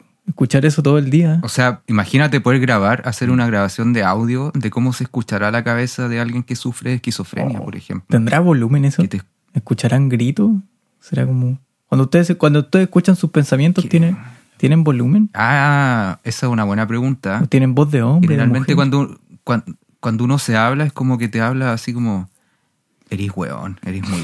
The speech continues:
Speaker 2: hueón". <laughs> Pero con una voz así como de,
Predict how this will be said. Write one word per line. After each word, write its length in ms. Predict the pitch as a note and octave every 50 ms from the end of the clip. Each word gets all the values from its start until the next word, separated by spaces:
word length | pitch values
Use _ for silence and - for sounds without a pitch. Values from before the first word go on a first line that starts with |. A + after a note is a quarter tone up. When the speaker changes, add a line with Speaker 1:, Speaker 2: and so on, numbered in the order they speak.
| -
Speaker 2:
hueón". 360 | D2 - - G#1 G#1 F#2+ F#2+ - _ _ _ _ _ _ _ _ _ _ _ _ - - - _
<laughs> 800 | - A3 B3 - - - - G#3+ G3+ F3+ C#3 B2+ C3+ - - -
Pero 180 | C#3 A2 A#2+
con 120 | G#2+ A#2+ B2+
una 120 | C3+ C#3
voz 220 | C3+ C3+ C#3 D3+ D3
así 180 | B2+ - D3+
como 240 | C#3 D3 C#3 C#3 C#3
de, 340 | B2+ A#2+ A#2 A2 A2 G#2+